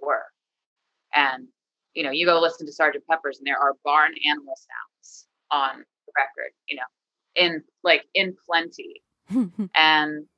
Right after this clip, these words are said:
Speaker 1: I seriously doubt, like, if you went to a record label with a song with a bunch of barn animal sounds,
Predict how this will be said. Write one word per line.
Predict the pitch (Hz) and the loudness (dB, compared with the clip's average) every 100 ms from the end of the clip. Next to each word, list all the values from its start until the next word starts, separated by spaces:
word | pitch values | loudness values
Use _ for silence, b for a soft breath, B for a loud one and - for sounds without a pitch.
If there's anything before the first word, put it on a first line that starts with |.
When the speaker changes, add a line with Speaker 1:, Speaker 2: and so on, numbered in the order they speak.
| _ | _
Speaker 1:
I | 170 175 | 2 2
seriously | - 185 185 185 180 - 160 170 | 2 4 4 4 -2 -4 -6 2
doubt, | 160 147 147 - _ _ | 4 4 2 -4 _ _
like, | 151 147 | -4 -2
if | 165 - | -6 -6
you | 156 156 | -6 -4
went | 147 160 147 - _ _ _ | 2 4 2 -4 _ _ _
to | 160 | -2
a | 151 | 2
record | 151 151 151 151 | 2 2 -4 -4
label | 143 147 139 139 | -4 -2 -2 -2
with | 139 - | -4 -8
a | 139 | -8
song | - 143 139 135 | 0 2 2 -2
with | 135 | -8
a | - | -2
bunch | 143 - | -2 -2
of | - | 0
barn | 156 156 | 2 2
animal | 135 135 - | 0 -8 -12
sounds, | 135 131 - - - | -8 -8 -12 -20 -20